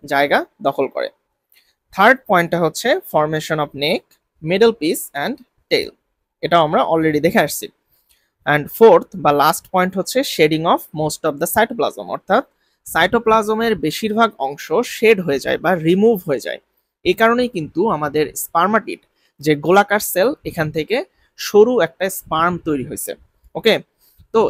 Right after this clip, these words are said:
এই সাইটোপ্লাজমটা শেডিং হয়ে যাওয়ার পরে একটা স্ট্রাকচার তৈরি করে, অর্থাৎ শেডেড যে সাইটোপ্লাজমগুলো,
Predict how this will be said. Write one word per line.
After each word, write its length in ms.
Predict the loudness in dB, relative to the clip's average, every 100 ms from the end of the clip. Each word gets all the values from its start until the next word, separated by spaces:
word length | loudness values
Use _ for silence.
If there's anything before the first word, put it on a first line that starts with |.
| -2
এই 40 | -2
সাইটোপ্লাজমটা 840 | 0 0 0 0 0 -2 -4 -2 -2 -2 -6 -6
শেডিং 320 | -4 -2 -2 -4
হয়ে 180 | 0 0 2
যাওয়ার 200 | 2 0 0
পরে 220 | -2 2 0 -2 _ _ -16
একটা 160 | -6 -4 -4
স্ট্রাকচার 440 | 0 0 0 -6 0
তৈরি 180 | -2 -2 -2
করে, 140 | -2 -2 _ -20 _ -20 _ -20 -20 -8
অর্থাৎ 280 | -6 2 0 0 -20 -12 -6
শেডেড 360 | 0 2 2 0 -4
যে 60 | -2
সাইটোপ্লাজমগুলো, 760 | -2 -2 0 0 0 -2 2